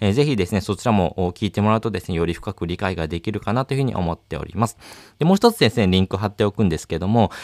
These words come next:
えー、今回ですね、冒頭のお話の中でですね、説明しましたけど、っても、シュガーマンマーケティング三十の法則っていう本がですね、これ名著です。これはぜひ読んでください。えー、これがですね、え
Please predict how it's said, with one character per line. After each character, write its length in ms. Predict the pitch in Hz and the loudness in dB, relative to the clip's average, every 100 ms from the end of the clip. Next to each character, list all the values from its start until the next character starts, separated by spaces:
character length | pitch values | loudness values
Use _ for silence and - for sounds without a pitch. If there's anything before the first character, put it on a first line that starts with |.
| - 110 | -10 -2
え 320 | 101 92 90 | 0 2 0
ー、 0 | |
今 180 | - 196 | 0 2
回 180 | 214 139 | 4 2
で 100 | 92 | 0
す 120 | 113 | 0
ね、 120 | 113 | 2
冒 240 | 92 107 113 | 4 2 2
頭 200 | 120 117 | 0 2
の 240 | 117 117 | 2 0
お 240 | 110 101 95 | 0 0 0
話 500 | 101 90 85 98 95 | -2 -4 -2 -6 -4
の 120 | 110 | -2
中 240 | 98 104 110 | -2 0 -2
で 100 | 87 | -2
で 80 | |
す 140 | 80 - | -4 -4
ね、 80 | 87 | -2
説 260 | 90 - | -2 0
明 120 | 101 | -2
し 100 | 95 | 0
ま 120 | 117 113 | -2 -2
し 40 | |
た 100 | 107 | -6
け 80 | - | -8
ど、 60 | |
っ 20 | 85 | -8
て 0 | |
も、 100 | 78 | -6
シ 180 | - | -4
ュ 20 | 120 | 0
ガ 180 | 165 | 2
ー 40 | 160 | 2
マ 100 | 107 | 2
ン 140 | 92 | 2
マ 120 | 107 | 2
ー 60 | 117 | 2
ケ 140 | 123 | -2
テ 100 | 120 | -2
ィ 20 | 117 | -2
ン 40 | |
グ 80 | 107 | 0
三 260 | 135 135 | 0 2
十 140 | 110 90 | 2 2
の 120 | 78 | 0
法 280 | - 98 95 | -2 -4 -2
則 240 | 104 - | -6 -8
っ 20 | |
て 200 | 120 - | -10 -4
い 40 | 90 | -4
う 60 | |
本 180 | 85 98 | 0 -2
が 80 | 80 | -2
で 100 | 76 | -4
す 100 | - | -2
ね、 140 | 95 - - - | -2 -2 -10 -6
こ 80 | - | -2
れ 60 | 87 | 0
名 220 | 92 165 | 2 0
著 180 | - 82 | 0 -4
で 100 | 76 | -6
す。 140 | - - - _ | -10 -20 -20 _
こ 120 | 139 | 0
れ 100 | 151 | 2
は 60 | 117 | 2
ぜ 180 | 127 | 0
ひ 160 | 151 131 | 2 2
読 180 | 82 - | 2 2
ん 20 | |
で 100 | 104 | 2
く 100 | - | 2
だ 160 | 92 - | 0 0
さ 160 | 82 | -4
い。 40 | - - - - | -4 -10 -16 -8
え 120 | 90 | -4
ー、 20 | 87 | -2
こ 100 | 160 | 0
れ 80 | 180 | 2
が 100 | 175 | 2
で 80 | 117 | 0
す 120 | 113 | 0
ね、 220 | 107 | 0
え 60 | 95 | 0